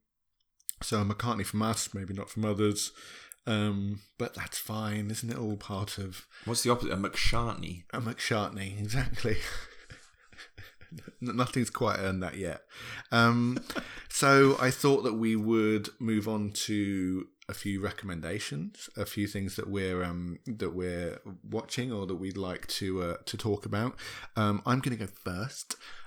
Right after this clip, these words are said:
Speaker 1: Um, I've, wha-, mine's more of a project and a recommendation.
Speaker 2: Oh, okay.
Speaker 1: In preparation for Picard, I have been going back and, um, Variety did an article about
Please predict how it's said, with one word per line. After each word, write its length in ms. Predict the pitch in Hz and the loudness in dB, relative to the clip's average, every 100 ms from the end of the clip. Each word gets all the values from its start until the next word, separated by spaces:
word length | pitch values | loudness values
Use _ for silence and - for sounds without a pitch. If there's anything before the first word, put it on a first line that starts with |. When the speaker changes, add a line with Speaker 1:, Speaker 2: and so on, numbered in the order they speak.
| - | -4
Speaker 1:
Um, 360 | 110 104 101 - | -2 0 -2 -2
I've, 180 | 113 110 - | -4 -2 -2
wha-, 280 | 113 - - | -2 -2 -2
mine's 340 | 120 139 131 - _ | 0 0 -2 -10 _
more 180 | 107 117 | 0 2
of 80 | 104 | 2
a 60 | |
project 760 | 101 - 123 107 95 - - - - | -2 -2 0 0 -2 -4 -10 -10 -4
and 260 | 101 92 | -4 -2
a 60 | 90 | -4
recommendation. 680 | 82 - 82 76 - - - | -6 -6 -10 -10 -10 -12 -4
Speaker 2:
Oh, 140 | 117 160 | 2 2
okay. 340 | 180 98 98 123 - - - - - - | 2 0 -2 -2 -12 -18 -18 -12 -12 -4
Speaker 1:
In 280 | - 110 107 - - | 2 2 2 -4 -8
preparation 600 | 110 - 104 95 - 95 | -8 -2 -2 0 -2 -6
for 560 | - 101 95 90 87 - | -4 -2 0 -2 -4 -8
Picard, 680 | - - 95 82 78 85 - - - - - _ | -8 -6 -4 -4 -4 -6 -8 -16 -20 -20 -20 _
I 200 | 98 92 | -6 -4
have 360 | 90 - 95 87 | -4 -4 -6 -6
been 160 | 98 | -6
going 260 | 95 98 92 | -2 -2 -2
back 340 | 92 87 - - | -4 -6 -6 -8
and, 320 | 90 85 82 | -6 -6 -4
um, 320 | 87 87 87 95 | -6 -4 -6 -6
Variety 800 | 98 92 98 98 - 92 82 85 | -4 -2 -2 -2 -4 -6 -6 -6
did 200 | 87 85 | -8 -8
an 300 | 87 85 85 | -8 -8 -10
article 460 | - 98 - - 87 | -8 -6 -8 -8 -10
about 400 | 80 85 80 - | -8 -8 -8 -10